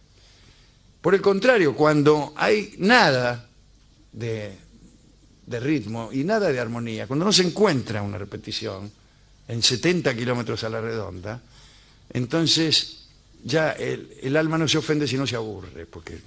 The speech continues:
es un caos. Quiere decir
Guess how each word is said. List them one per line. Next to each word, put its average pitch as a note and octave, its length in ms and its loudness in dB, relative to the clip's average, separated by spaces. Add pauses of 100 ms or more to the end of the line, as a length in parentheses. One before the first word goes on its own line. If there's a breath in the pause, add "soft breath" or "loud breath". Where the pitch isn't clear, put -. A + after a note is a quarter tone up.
(400)
es G#2 100 -12
un A2 100 -4
caos. - 340 -8 (1800 soft breath)
Quiere G#3 180 4
decir F#3+ 600 4